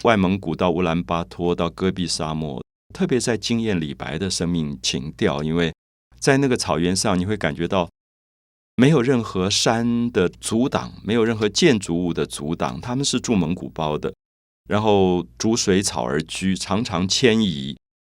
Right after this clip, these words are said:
那把蒙古包一拆就走了，再马上就走，那种流浪的荒野的感觉，天苍苍野茫茫的精神，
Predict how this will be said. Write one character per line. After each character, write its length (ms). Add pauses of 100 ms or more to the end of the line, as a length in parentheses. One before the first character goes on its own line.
(180)
那 280 (380)
把 160
蒙 180
古 120
包 180
一 80
拆 380
就 160
走 240
了， 160 (120)
再 160
马 220
上 120
就 120
走， 260 (320)
那 80
种 180
流 260
浪 360
的 220
荒 400
野 280
的 140
感 240
觉， 240
天 240
苍 240
苍 220
野 200
茫 220
茫 180
的 120
精 240
神， 280